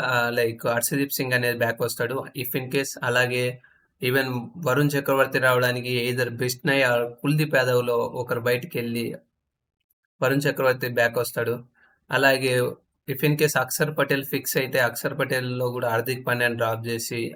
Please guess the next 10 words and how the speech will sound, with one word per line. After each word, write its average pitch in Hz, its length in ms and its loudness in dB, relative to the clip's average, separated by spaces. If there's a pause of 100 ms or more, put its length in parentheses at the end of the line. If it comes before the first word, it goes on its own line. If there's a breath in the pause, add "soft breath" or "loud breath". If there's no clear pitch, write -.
(100)
అక్షర్ 123 300 -6
పటేల్ 117 300 0
బ్యాక్ 117 200 -2
వచ్చి - 280 -8 (520 soft breath)
హర్షిత్ 151 380 2
రాణాను 131 300 4
ఆడించే 117 300 2
ఛాన్సెస్ 117 420 -2
ఎక్కువ 113 340 -2
ఉన్నాయి. 107 180 -8